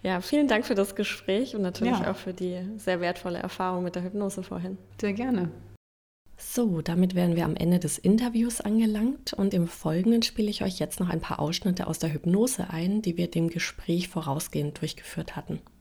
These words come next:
Speaker 1: Vor der Hypnose gab es auch noch ein anderthalbstündiges Vorgespräch, in dem unter anderem das Thema,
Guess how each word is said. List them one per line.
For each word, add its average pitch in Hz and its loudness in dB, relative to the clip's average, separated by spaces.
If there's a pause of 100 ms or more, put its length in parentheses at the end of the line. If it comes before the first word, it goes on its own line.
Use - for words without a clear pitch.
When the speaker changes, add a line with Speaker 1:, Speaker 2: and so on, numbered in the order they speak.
(720)
Speaker 1:
Vor 262 4
der 262 6
Hypnose 233 2
gab 175 -2
es 180 -6
auch 170 -4
noch 180 0
ein 156 -2
anderthalbstündiges 180 2
Vorgespräch, 202 -4 (360)
in 180 4
dem 180 2
unter 185 0
anderem 170 2
das 160 -6
Thema, 214 0